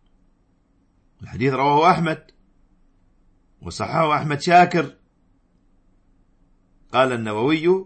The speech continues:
"لا تكره الطهارة بماء زمزم عندنا"، وبه قال العلماء كافة إلا أحمد في رواية: "ودليلنا أنه لم يثبت نهي."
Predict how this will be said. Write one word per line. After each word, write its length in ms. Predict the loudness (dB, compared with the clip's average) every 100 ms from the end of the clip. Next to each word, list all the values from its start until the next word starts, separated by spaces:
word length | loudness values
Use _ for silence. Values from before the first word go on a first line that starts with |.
| -12 _ 0
"لا 200 | 2 2
تكره 420 | 0 -8 -6 -8
الطهارة 680 | -10 -6 0 0 -2 -6 -6
بماء 440 | -6 -6 -8 -8
زمزم 480 | -8 -8 -6 -8 -6
عندنا"، 580 | -8 -4 -4 -4 -8 _ _ _ _ _ _ _ _ _ -10
وبه 340 | -6 -4 -4
قال 220 | -2 -2 -2
العلماء 520 | -4 -6 -6 -6 -6
كافة 680 | -2 0 0 -2 -8 -8 _ _ _ _ _ _ _ _
إلا 360 | -12 -8 -4 -2
أحمد 440 | -2 -2 -2 -4 _
في 180 | -8 -6
رواية: 800 | -4 -2 0 -2 -4 -6 -8 -14 _ _ _ _ _ _ -8
"ودليلنا 1120 | -6 -2 -2 -2 -2 -2 -4 -6 -6 -6 -8
أنه 500 | -10 -8 -6 -6 -6
لم 220 | -8 -6
يثبت 500 | -6 -6 -6 -8 -6
نهي." 580 | -4 -4 -4 -6 -10